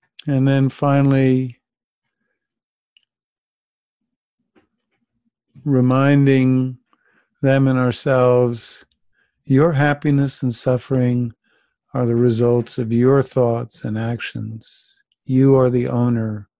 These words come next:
of your acts. Not sending that thought with any punishing intention, just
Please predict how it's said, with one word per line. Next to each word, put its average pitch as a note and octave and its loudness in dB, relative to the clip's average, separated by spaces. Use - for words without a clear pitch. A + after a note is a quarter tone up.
of A2 -8
your A2 -6
acts. - -16
Not C3 0
sending C3 0
that B2 -4
thought B2 -2
with B2 -6
any B2 -4
punishing C3 -4
intention, A#2+ -6
just - -12